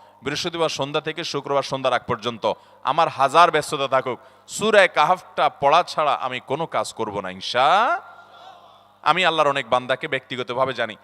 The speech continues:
আমি নিজেও এতটা গুরুত্ব দিয়ে করতে পারি না। অনেক বড় সরকারি কর্মকর্তা, অনেক বড় পদের নাম আমি বলবো না,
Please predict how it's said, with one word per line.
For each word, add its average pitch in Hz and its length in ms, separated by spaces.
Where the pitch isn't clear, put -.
আমি 196 200
নিজেও 190 260
এতটা 185 280
গুরুত্ব 156 340
দিয়ে 139 160
করতে 123 280
পারি 110 200
না। 95 120
অনেক 208 680
বড় 165 160
সরকারি 131 420
কর্মকর্তা, 113 720
অনেক 196 320
বড় 120 240
পদের 180 240
নাম 160 180
আমি 156 160
বলবো 139 280
না, 123 160